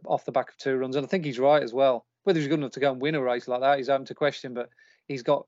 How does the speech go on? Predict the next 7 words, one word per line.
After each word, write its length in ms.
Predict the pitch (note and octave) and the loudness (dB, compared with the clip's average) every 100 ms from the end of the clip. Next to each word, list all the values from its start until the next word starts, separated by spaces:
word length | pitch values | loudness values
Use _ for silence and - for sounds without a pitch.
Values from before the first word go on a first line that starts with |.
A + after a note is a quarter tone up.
| _ | _
t-, 80 | - | -12
a 60 | - | -10
ton 240 | - E3+ | -4 -4
of 80 | D3 | -4
class. 500 | - C3 B2+ - - _ _ _ _ _ _ - | 0 2 2 0 -18 _ _ _ _ _ _ -8
And, 440 | B2 B2+ C3 B2+ | -4 -4 -6 -2
um, 460 | B2+ B2+ B2+ B2 | 2 2 0 -8